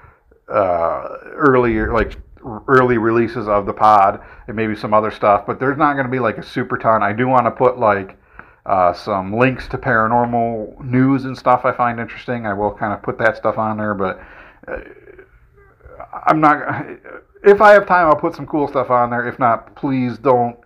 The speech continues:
yell at me for having bare bones Patreon. I just,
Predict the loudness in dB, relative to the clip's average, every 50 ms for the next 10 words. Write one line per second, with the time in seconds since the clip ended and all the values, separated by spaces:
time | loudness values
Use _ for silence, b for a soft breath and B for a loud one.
0 | b b b b b b b b b 2 4 4 4 4 0 -4 -6 -8 -8 -6
1 | -4 -2 0 2 2 0 0 -2 -4 -2 0 2 4 4 4 4 2 2 0 0
2 | -4 -6 -10 -6 -4 -4 -4 -2 -4 -4 -4 -2 -2 -2 -2 -4 -6 -6 -6 -6
3 | -6 -8